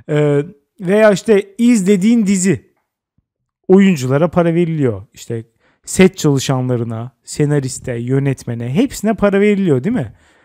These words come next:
Bu paralar nereden geliyor? Yani bir şekilde bu insanlara para ödenmesi lazım, değil mi? İhtimalleri düşünelim. Bir,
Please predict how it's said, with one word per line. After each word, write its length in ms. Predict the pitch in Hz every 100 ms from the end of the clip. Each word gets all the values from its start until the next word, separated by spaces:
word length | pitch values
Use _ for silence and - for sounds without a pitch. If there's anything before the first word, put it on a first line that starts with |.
| _ 170
Bu 120 | 226
paralar 420 | 339 320 269 214
nereden 340 | 277 311 220
geliyor? 380 | 127 107 104 143 _ _ _ _ _ _ -
Yani 360 | 135 143 139 - _ _ _ _ _ _
bir 160 | 175
şekilde 440 | 220 311 208 185 226
bu 100 | 269
insanlara 440 | 233 226 220 262
para 220 | 220 226
ödenmesi 480 | 247 180 143 131 -
lazım, 280 | 127 120 156
değil 120 | 254
mi? 120 | 156 - _ 247
İhtimalleri 720 | 277 - 311 262 254 277 208
düşünelim. 480 | 147 127 120 202 - -
Bir, 340 | 160 240 294